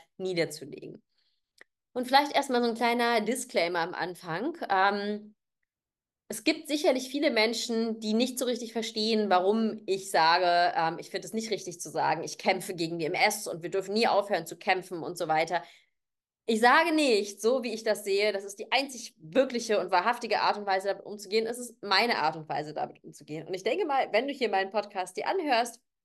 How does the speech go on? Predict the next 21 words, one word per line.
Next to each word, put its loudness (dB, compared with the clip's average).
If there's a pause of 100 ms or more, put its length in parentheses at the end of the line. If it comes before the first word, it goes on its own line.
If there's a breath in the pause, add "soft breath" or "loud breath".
(500)
und -10
mir -4
schon -4
ein -6
bisschen -12
folgst, 0
dann, -4
ja, 2
gefällt 2
dir -2
vielleicht 0
diese -2
Art 4
und -10
Weise -2
zu -12
denken -4
auch -8
so -10
ein -8
bisschen. -2